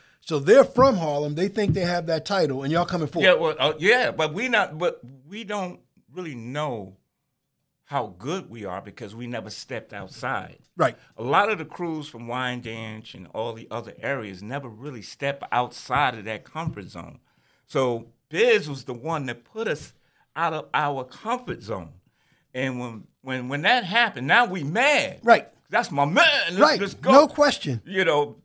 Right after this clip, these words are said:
Speaker 2: uh, uh, Barry B smashes the headphones in my chest, and I'm like, "Word? Oh, no, we ready to go." So Rod jumped up on the table like this, a little bigger, you know, a, a, a
Speaker 1: Little
Speaker 2: little
Speaker 1: wider.
Speaker 2: table. Look at a little Rod getting up on the table.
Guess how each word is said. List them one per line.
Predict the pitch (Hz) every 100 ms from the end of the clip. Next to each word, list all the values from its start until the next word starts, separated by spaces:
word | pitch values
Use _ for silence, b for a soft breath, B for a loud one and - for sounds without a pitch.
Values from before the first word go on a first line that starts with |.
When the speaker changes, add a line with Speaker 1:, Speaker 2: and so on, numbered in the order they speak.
| _ 135
Speaker 2:
uh, | 135 117
uh, | 113 117
Barry | 98 - 202 180
B | 147 196
smashes | - 127 185 190 190
the | 170
headphones | 170 214 - 196 202 196
in | 196
my |
chest, | 190 - 196 208
and | 175
I'm | 208 220
like, | 151 127
"Word? | 220 294 311 -
Oh, | 208 247 170
no, | 160 233 151
we | 135 226
ready | 240 170 294 262
to | 165
go." | 131 101 - b b b
So | - 185 160 151 - _ _ _ -
Rod | 160 220 196
jumped | 180 214 220
up | 226
on | 226 208
the | 190
table | 233 233 220
like | 220 220 -
this, | 240 254
a | -
little | 233 226
bigger, | 196 233 220 214
you | 226
know, | 220 202 196 -
a, |
a, | 180
a | - 165 -
Speaker 1:
Little | 165
Speaker 2:
little | 151 160 196
Speaker 1:
wider. | 196 247 247
Speaker 2:
table. | 254 _ _ _ _ -
Look | 208
at | 185
a |
little | 175 220 220
Rod | 202 147 120 - _ _ -
getting | 170 175
up | 180
on | 175
the | 170
table. | 170 135 98 95